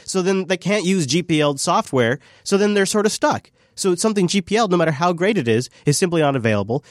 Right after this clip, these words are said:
So they go with something like Unity, which is designed and purpose-built for a job like this,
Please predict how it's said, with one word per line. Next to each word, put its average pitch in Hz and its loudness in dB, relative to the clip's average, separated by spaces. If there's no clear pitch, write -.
So - -4
they 175 2
go 214 0
with 247 2
something 160 0
like 131 0
Unity, 139 0
which 110 0
is 110 0
designed 139 0
and 117 -2
purpose-built 135 -2
for 123 0
a 110 0
job 180 0
like 107 0
this, 101 -2